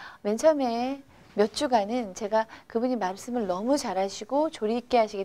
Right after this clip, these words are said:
때문에, 어, 저는 경청을 하려고 노력했습니다. 그리고 뭐 경청을 사실은, 어, 많이 했지요. 어, 그런데 그 시간이 너무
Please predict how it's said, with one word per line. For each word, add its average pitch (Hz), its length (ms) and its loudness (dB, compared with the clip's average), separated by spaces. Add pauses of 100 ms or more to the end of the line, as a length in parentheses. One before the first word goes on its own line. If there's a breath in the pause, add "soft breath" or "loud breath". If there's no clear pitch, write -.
때문에, 220 420 -6 (400 loud breath)
어, 196 140 -8
저는 226 320 -6
경청을 262 760 -2 (320 loud breath)
하려고 269 380 -2
노력했습니다. 208 1040 -6
그리고 226 240 -4
뭐 233 240 0 (220)
경청을 233 420 -2
사실은, 247 440 -2 (360 loud breath)
어, 180 80 -8
많이 175 260 -6
했지요. 202 380 -10 (960 loud breath)
어, 185 320 -14
그런데 240 540 0 (440 loud breath)
그 269 140 0
시간이 285 400 2
너무 208 640 2